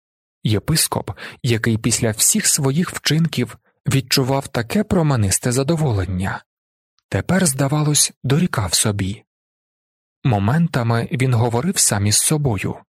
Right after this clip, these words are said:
і півголосом белькотів якісь похмурі монологи. Ось один з них,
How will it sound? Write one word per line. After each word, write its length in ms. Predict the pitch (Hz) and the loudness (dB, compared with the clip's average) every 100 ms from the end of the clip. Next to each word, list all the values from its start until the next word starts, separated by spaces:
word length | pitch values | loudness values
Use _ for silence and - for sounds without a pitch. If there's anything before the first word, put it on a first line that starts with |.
| _ _ _ - | _ _ _ -6
і 100 | 110 | -2
півголосом 800 | 110 98 98 185 202 190 196 170 | 0 0 0 0 0 2 2 2
белькотів 680 | 143 135 131 - 180 180 - - _ | 0 0 -2 0 -2 -2 -10 -20 _
якісь 380 | 143 143 220 - | -4 0 0 0
похмурі 520 | - 190 127 104 110 | -2 -2 0 2 2
монологи. 640 | 113 135 143 107 90 104 - _ _ _ _ _ _ _ _ _ _ _ | 2 2 2 0 -2 -8 -10 _ _ _ _ _ _ _ _ _ _ _
Ось 280 | 151 175 - | -2 0 0
один 300 | 151 131 120 | -2 0 2
з 140 | 131 127 | 2 2
них, 360 | 110 95 - | 2 0 -6